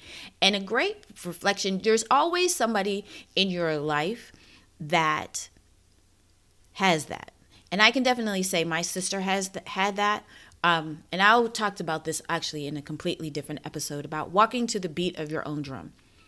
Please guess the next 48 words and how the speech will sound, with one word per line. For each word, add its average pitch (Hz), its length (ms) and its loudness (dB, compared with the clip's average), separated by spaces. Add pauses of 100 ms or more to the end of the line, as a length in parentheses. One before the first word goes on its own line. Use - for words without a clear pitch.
(200)
And 208 120 0
that 220 140 4
it's - 180 0
okay 208 480 -2 (320)
and 180 180 0
being 214 220 0
comfortable 214 560 -4
within 175 420 -4
that. 160 220 -6
And 170 120 -6
sometimes 220 540 0
we 185 140 -4
feel 185 240 0
insecure 165 500 -6 (340)
because 180 280 0
we 185 100 -2
get 196 200 2
to 208 100 0
a 190 60 0
point 185 300 -4
to 185 60 -6
where, 165 200 -6
"Oh, 180 240 -2
I 185 120 0
don't 190 300 -4
fit 185 180 -8
in." 156 240 -4 (760)
If 202 100 2
I 254 100 8
was 302 120 4
being 302 180 4
honest 214 300 4
with 262 80 -2
myself, 269 440 2
I've 185 200 6
never 185 320 4
really 151 260 -2
fit 147 220 -10
in 135 160 -10
anywhere. - 420 -14 (2250)
And 208 120 6
it's 190 200 -2
taken 220 340 0
me 170 100 2
a 156 60 2
very 165 300 2
long 160 340 -4
time 147 640 -10